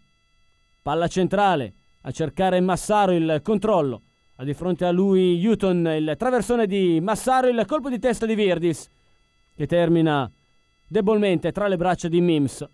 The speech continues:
Velocemente rimette subito su Gascogne.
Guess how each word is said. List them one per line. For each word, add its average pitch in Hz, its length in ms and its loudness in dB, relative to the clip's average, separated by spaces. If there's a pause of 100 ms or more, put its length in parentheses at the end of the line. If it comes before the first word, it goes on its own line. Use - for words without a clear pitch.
(640)
Velocemente 143 760 0
rimette 156 420 -2
subito 151 360 -6
su 143 240 -4
Gascogne. 139 640 -2